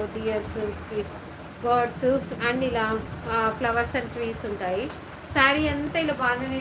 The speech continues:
డిజైన్ ఉంటుందండి. మొత్తం కింద ఇలా ఇ-, ఇలా వచ్చి ఉంటుంది అంతే. ఓకే, శారీ అంతా ఇలానే ఉంటుంది. శారీ అంతా సేమ్ డిజైన్. పైన వచ్చేసి చిన్న బార్డర్ ఉంటుంది and బ్లౌజ్ వచ్చేసి,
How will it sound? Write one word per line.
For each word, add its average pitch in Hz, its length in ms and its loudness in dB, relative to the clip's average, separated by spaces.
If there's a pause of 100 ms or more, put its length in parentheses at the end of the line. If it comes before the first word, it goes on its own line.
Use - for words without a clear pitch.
డిజైన్ 220 360 -2
ఉంటుందండి. 190 500 -4 (600)
మొత్తం 269 280 0 (140)
కింద 269 220 -4 (180)
ఇలా 233 160 -2 (500)
ఇ-, 247 120 -8 (920)
ఇలా 262 140 0 (100)
వచ్చి 208 240 -6
ఉంటుంది 208 320 -2
అంతే. 185 240 -8 (680)
ఓకే, 320 200 -2
శారీ 254 440 2
అంతా 240 260 -4
ఇలానే 202 280 -2 (100)
ఉంటుంది. 185 360 -6 (600)
శారీ 277 300 4
అంతా 302 160 -2 (120)
సేమ్ 269 260 0
డిజైన్. 285 380 -4
పైన 269 300 2
వచ్చేసి 285 300 -4 (140)
చిన్న 269 160 -4 (120)
బార్డర్ 240 300 2
ఉంటుంది 247 320 -2 (440)
and 240 180 -2
బ్లౌజ్ 240 340 0
వచ్చేసి, 262 380 -4